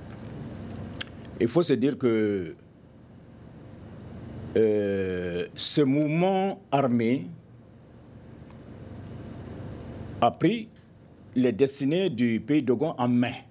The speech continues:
en réalité. Parce que dans le temps, les représentants de l'État n'y étaient pas.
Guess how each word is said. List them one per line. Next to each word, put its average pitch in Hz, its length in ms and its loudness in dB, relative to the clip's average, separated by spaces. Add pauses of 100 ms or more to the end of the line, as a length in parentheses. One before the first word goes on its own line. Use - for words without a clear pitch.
(540)
en 98 100 -4
réalité. 98 540 -2 (3000)
Parce 98 160 2
que 92 760 0
dans 107 120 4
le 107 160 2
temps, 196 340 2 (1300)
les 120 240 6
représentants 139 760 4 (880)
de 113 160 2
l'État 120 480 2 (260)
n'y 123 280 4
étaient 123 220 4
pas. 113 180 -10